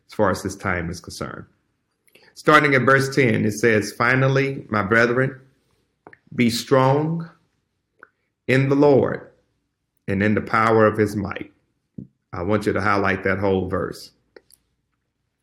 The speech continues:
"Finally, my brethren, be strong in the Lord and in the power of his might."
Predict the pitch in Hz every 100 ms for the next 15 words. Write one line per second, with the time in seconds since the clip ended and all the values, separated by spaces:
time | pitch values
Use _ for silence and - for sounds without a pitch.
0 | _ 101 107 117 151 110 107 101 107 104
1 | 104 95 104 - 117 110 107 110 110 -
2 | _ _ _ _ _ _ _ _ _ _
3 | _ _ _ _ _ _ _ _ _ -
4 | 113 110 110 104 104 104 104 101 95 92
5 | 101 95 92 87 82 80 -